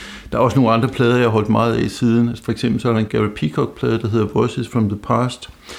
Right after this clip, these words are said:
Men jeg, jeg må tilstå, at jeg, jeg har haft en lang periode, hvor jeg ligesom har tænkt, at, at, øh, Jan Garbarek ikke rigtig sådan var, var, var min saxofonist. Jeg synes måske også nogle gange, han, han havde en tendens til at blive sådan en lille smule småklynkende i,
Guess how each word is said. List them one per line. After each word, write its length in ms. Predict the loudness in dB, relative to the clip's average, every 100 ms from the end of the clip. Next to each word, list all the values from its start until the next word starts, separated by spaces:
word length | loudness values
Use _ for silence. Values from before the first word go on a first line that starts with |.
| -16 -16 -6
Men 520 | 2 4 6 4 2 -2 -12 -18 -18 -20 -20 -16 -4
jeg, 140 | 0 0 2
jeg 140 | 2 4
må 180 | 4 4 2
tilstå, 520 | 0 0 2 2 4
at 80 | 2
jeg, 100 | 2 0
jeg 160 | 0 -2 -2
har 160 | -2
haft 260 | 0 -2 0
en 100 | 2
lang 220 | 2 0
periode, 360 | 2 4 4 4
hvor 120 | 2
jeg 60 | 2
ligesom 260 | 0 0
har 80 | 0
tænkt, 420 | 0 0 0 -2 -4
at, 160 | -4 -4 -4 -4
at, 200 | 0 2
øh, 160 | 2
Jan 180 | 2 2
Garbarek 640 | -2 -2 0 0 0 0
ikke 220 | -2 -2 -4 -2
rigtig 360 | -2 -2 -6
sådan 380 | -2 0 0 2
var, 200 | 0 -2 -6
var, 320 | -4 -4 -4 -2
var 80 | 2
min 240 | 2 2
saxofonist. 720 | 0 -2 0 2 2 2 0
Jeg 160 | 0 0 -4
synes 340 | -6 -2 -2 -4
måske 240 | -4 0
også 140 | 0 2
nogle 160 | 0
gange, 240 | 2 0 2
han, 160 | 0 -2 -12 -20 -20 -20 -2
han 100 | 2
havde 120 | 2
en 60 | 2
tendens 360 | 0 0 0
til 80 | 0
at 60 | 0
blive 120 | 0
sådan 120 | 2
en 60 | 2
lille 140 | 0
smule 260 | 0 0 0
småklynkende 1160 | 0 0 0 -4 0 2 2 2 2 2 2
i, 220 | 0 -2